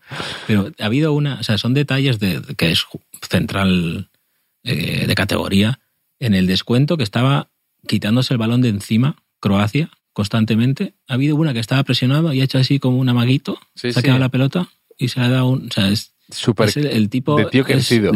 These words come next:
Speaker 1: podía ser bombero, el típico bombero que, que en un incendio mantiene la calma,
Speaker 2: Sí, sí,
Speaker 1: ¿no?
Speaker 2: sí.
Speaker 1: Siempre.
Speaker 2: ¿Cuánto
Speaker 1: Eh,
Speaker 2: vale
Speaker 1: sí, sí.
Speaker 2: Guardiol? ¿Cuánto vale? Que me lo envuelvan, que me lo llevo, Enrique.
Speaker 1: Mm,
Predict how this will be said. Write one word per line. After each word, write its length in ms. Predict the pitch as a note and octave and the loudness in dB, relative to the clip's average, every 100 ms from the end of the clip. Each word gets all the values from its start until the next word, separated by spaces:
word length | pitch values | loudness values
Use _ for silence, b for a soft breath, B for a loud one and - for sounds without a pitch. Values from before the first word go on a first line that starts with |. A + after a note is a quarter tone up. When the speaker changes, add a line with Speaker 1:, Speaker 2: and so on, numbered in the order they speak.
| A2+ | 0
Speaker 1:
podía 200 | A#2+ C#3 | -2 0
ser 180 | D#3 C#3+ | -2 0
bombero, 480 | C3+ C3 C3+ E3 D3+ | 0 2 0 0 -2
el 240 | A2+ G#2 | 0 -2
típico 280 | G#2 D3 D3 | -2 -2 0
bombero 420 | C#3+ C#3+ D#3 F3 | 2 2 0 -2
que, 340 | - A2+ - - | 0 -2 -2 -2
que 80 | F#2+ | 0
en 220 | F#2+ F#2+ | 0 0
un 100 | C3+ | 0
incendio 540 | C3 C3 C3+ D3+ E3+ - | 2 0 0 0 -2 -8
mantiene 400 | - A2 G2+ B2 A2 | -4 -2 0 2 2
la 100 | G2 | 0
calma, 240 | A2 A2+ | 0 0
Speaker 2:
Sí, 60 | G2+ | -2
sí, 120 | - A2 | -4 -4
Speaker 1:
¿no? 40 | |
Speaker 2:
sí. 60 | - | 0
Speaker 1:
Siempre. 360 | G#2 F#2+ - - _ b b b - | 0 0 -6 -16 _ b b b -2
Speaker 2:
¿Cuánto 300 | C#3 C3 D3+ | 0 4 4
Speaker 1:
Eh, 20 | |
Speaker 2:
vale 220 | C3 A2 | 4 2
Speaker 1:
sí, 120 | G2 G2 | 2 2
sí. 40 | |
Speaker 2:
Guardiol? 400 | G2+ G2+ G2 F#2 - | 4 2 0 -2 0
¿Cuánto 300 | B2 B2+ B2 | 0 2 2
vale? 220 | G#2 F#2+ | 2 0
Que 80 | F#2+ | -2
me 80 | G2 | -2
lo 100 | G2 | 0
envuelvan, 380 | G#2+ B2+ C3+ | 2 2 2
que 60 | B2 | -2
me 100 | A2 | -2
lo 60 | G#2 | 0
llevo, 440 | G#2+ G2+ F2+ F2 | 2 2 2 0
Enrique. 400 | F#2 G2 A2+ A#2 | 0 0 2 2
Speaker 1:
Mm, 260 | G2 G2 | 0 -2